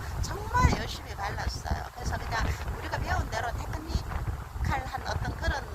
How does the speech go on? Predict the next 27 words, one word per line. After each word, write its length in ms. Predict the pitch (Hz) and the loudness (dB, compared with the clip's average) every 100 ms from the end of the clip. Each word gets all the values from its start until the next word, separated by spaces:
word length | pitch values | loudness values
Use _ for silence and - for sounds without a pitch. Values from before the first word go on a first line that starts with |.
| - - - - - - | -6 -8 -8 -10 -6 -4
어, 180 | 190 180 175 | -4 -4 -4
기법을 380 | - 320 247 | -4 -2 -2
쓴다기보다, 1080 | 196 277 - 311 302 202 165 208 226 143 - - - - | -2 -4 -2 -2 -2 -4 0 2 4 2 0 -4 -8 -8
"그래, 460 | - 330 302 294 247 - | -2 0 0 0 0 0
네가 360 | - 285 262 | 2 4 4
정말 360 | 220 - 330 359 | 2 -2 0 0
열심히 360 | 185 214 - 339 | 0 -2 -4 -4
살았다. 580 | 285 277 220 - 175 180 | -2 -2 0 0 0 0
너는 160 | 302 | 0
최선을 380 | - - - 466 | 0 0 0 0
다해서 320 | - - - 202 | 0 -2 -2 -4
열심히 360 | 233 - 302 | -2 -4 -4
살았지만 680 | - 294 240 - - 262 415 - - - | -4 -2 -2 -2 -4 -2 -2 -4 -8 -6
이렇게 340 | 240 - 381 415 | -4 0 0 0
질병에 540 | - 285 294 277 254 214 | 0 -2 -2 -2 -2 -2
걸린 400 | 170 180 240 233 | -2 -2 -2 -2
거다. 540 | 170 151 151 165 160 - - - | 0 2 4 4 2 -2 -6 -4
이제 160 | - 302 | -4 -2
진짜 500 | - - 494 392 392 | -4 -4 -2 4 4
너 140 | 214 | 4
자신을 440 | 202 220 226 269 254 | -2 -2 -2 -4 -6
사랑하고, 640 | - 202 208 220 240 - | -4 -2 -2 -2 -2 0
어, 800 | 440 508 - - - 208 208 196 196 | -2 -2 -6 -6 2 4 4 2 2
너 160 | 220 | 0
자신의 380 | 226 233 240 262 | 0 -4 -6 -6
몸을 260 | 208 226 254 | -6 -6 -6
케어해라. 1120 | - 523 359 233 254 240 196 185 202 165 143 | -6 -2 -2 0 0 2 4 2 2 2 0